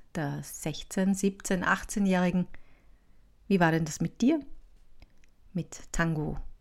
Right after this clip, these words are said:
und Foxtrot und Cha-Cha-Cha. Hast du Tanzschulerinnerungen? Gab's da vielleicht auch ein Mädchen oder einen jungen Mann, der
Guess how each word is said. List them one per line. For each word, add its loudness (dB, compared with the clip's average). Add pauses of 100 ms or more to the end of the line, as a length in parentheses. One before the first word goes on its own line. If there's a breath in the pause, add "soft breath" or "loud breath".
(160)
und -6 (160)
Foxtrot -2
und -4
Cha-Cha-Cha. -2 (600)
Hast -4
du 0
Tanzschulerinnerungen? -2 (1300)
Gab's -4
da 2
vielleicht -2
auch -4 (560)
ein 0
Mädchen -2 (200)
oder 6
einen -2 (380)
jungen 0
Mann, 2 (1400)
der -2